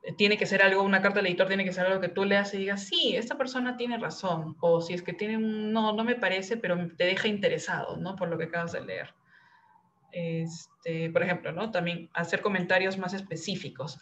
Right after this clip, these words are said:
al tema de lo que estás tratando, no irte por las ramas,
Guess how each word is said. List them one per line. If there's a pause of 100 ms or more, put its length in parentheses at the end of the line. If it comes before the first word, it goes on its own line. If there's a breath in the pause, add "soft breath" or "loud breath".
al
tema
de
lo
que
estás
tratando,
no
irte
por
las
ramas,